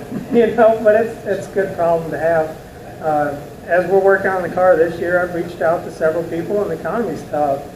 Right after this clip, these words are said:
And I know, I'm a business owner. We've been spending a ton of money on advertising, uh, so I get it. And, you know, we wanna hold on to our employees just like they wanna hold on to theirs. And, uh, it's tough. It's tough to get that sponsor dollar. And, you know, you used to look at a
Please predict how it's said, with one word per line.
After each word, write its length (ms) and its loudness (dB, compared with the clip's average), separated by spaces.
And 80 -2
I 140 4
know, 220 -2
I'm 180 0
a 60 -4
business 460 0
owner. 220 -2
We've 180 -4
been 180 -2
spending 420 -6
a 40 -14
ton 160 -2
of 80 -4
money 200 -2
on 100 -4
advertising, 720 -4
uh, 360 0
so 180 -6
I 120 0
get 260 -2
it. 160 -8
And, 400 -8
you 80 -12
know, 100 -4
we 140 -2
wanna 240 0
hold 160 -2
on 260 -2
to 140 -6
our 140 0
employees 600 -4
just 160 -10
like 160 -8
they 140 -8
wanna 140 -6
hold 180 -6
on 140 -6
to 60 -8
theirs. 400 -6
And, 280 -10
uh, 320 -4
it's 200 -16
tough. 420 0
It's 180 -6
tough 280 2
to 80 -4
get 220 -2
that 220 0
sponsor 440 -4
dollar. 460 4
And, 1000 -12
you 80 2
know, 100 2
you 180 -2
used 280 -4
to 80 2
look 260 2
at 100 4
a 320 2